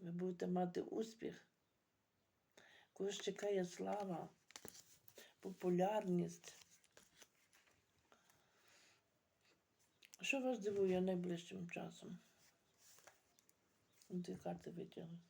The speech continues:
Е, е, вас дивує, що вас будуть чекати різкі кардинальні зміни у вашому житті,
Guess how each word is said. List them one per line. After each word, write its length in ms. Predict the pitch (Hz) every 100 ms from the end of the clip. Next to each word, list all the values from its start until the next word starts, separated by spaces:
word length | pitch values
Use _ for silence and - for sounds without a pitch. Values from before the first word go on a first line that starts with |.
| _ _ _ - - - - - - _ -
Е, 220 | 190 190 - -
е, 380 | 175 175 175 170 175 - - _ _ _ _ _ _ -
вас 300 | 185 214 226
дивує, 640 | 220 214 214 247 226 190
що 600 | 175 - 190 185 175 170 175 - - - - _ _ _ -
вас 240 | 180 196 196
будуть 320 | 190 196 190
чекати 640 | 208 208 208 196 190 170 - _ _ _ _ _ -
різкі 440 | 202 226 226 226 220
кардинальні 880 | 196 185 196 196 196 190 190 175 -
зміни 720 | 170 175 180 202 220 190 165 170 _ _ _ _
у 100 | 180
вашому 480 | 180 180 180 180 185
житті, 520 | 180 185 175 220 226